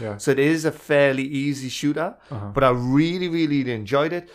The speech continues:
Speaker 2: So now what I'm g-, setting myself a challenge is to try and find a good shooter on the Mega Drive. Now, the Mega Drive is a, it's more famous for its shooters.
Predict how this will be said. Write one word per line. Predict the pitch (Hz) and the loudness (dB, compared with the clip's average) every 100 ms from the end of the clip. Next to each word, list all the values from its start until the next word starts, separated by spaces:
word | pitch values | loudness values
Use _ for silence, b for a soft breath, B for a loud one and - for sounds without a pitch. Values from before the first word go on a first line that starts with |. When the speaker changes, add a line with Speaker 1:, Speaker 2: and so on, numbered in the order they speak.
| B B | B B
Speaker 2:
So | 143 | -6
now | 131 147 165 | 0 2 4
what | 180 | 2
I'm | 170 139 | 0 -4
g-, | 147 143 | -12 -14
setting | - 147 139 | -6 -6 -6
myself | - 127 | -4 -4
a | 107 | -4
challenge | - 107 98 95 | -4 -4 -4 -10
is | 101 - - | -16 -20 -20
to | 107 | -18
try | - 135 135 | -2 2 2
and | 139 135 | 0 -4
find | 127 123 | -6 -6
a | |
good | 113 117 | -6 -8
shooter | - 127 117 | -8 -8 -6
on | 113 117 110 104 101 - _ _ _ _ _ _ | -4 -6 -6 -8 -12 -16 _ _ _ _ _ _
the | 113 | -4
Mega | 107 135 147 | 0 0 0
Drive. | 143 113 104 101 | 0 0 0 -2
Now, | 113 | -2
the | 107 | -2
Mega | 110 131 135 | -2 -4 -4
Drive | 135 113 107 107 | -2 -2 -2 -6
is | - 101 | -12 -10
a, | 104 - _ _ | -10 -10 _ _
it's | - - - | -18 -16 -6
more | 117 117 110 _ | -2 -2 -4 _
famous | 123 120 127 - | -4 -4 -6 -8
for | 110 | -6
its | 98 - | -6 -8
shooters. | - 107 90 - | -12 -10 -12 -14